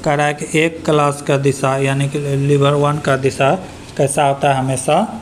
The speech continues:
एक दिशा में होता है। कैसा होता है? एक दिशा में। जैसे मान लेते हैं यहाँ पे क्या हो गया, लोड हो गया, ठीक है, यहाँ पे क्या हो गया,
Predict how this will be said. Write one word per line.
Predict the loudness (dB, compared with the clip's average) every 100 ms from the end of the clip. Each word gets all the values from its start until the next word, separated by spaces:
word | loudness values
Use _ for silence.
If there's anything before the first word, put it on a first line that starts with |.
| -16 -20 -4
एक | 2 2 2
दिशा | -2 0 0
में | 0 0
होता | 0 0 0
है। | 0 -4 -6 -14 -20 -20 -18 -2
कैसा | -2 0 0
होता | 0 0
है? | 0 -4 -16 -20 -8 -2
एक | -2 -2
दिशा | -6 -4 -6
में। | -6 -10 -20 -10 -4
जैसे | -2 0
मान | 0 0 2
लेते | 0 0
हैं | 0
यहाँ | 2 0
पे | 0
क्या | -2 0 0
हो |
गया, | 2 2 0 -2 -20 -10 -4
लोड | 0 2 2 0
हो | 0
गया, | 2 0 -2 -12 -20 -20 -12 -4
ठीक | -2
है, | 0 -2 -6 -16 -18 -6
यहाँ | 0 0
पे | 0 -2
क्या | 2 2
हो | 2
गया, | 0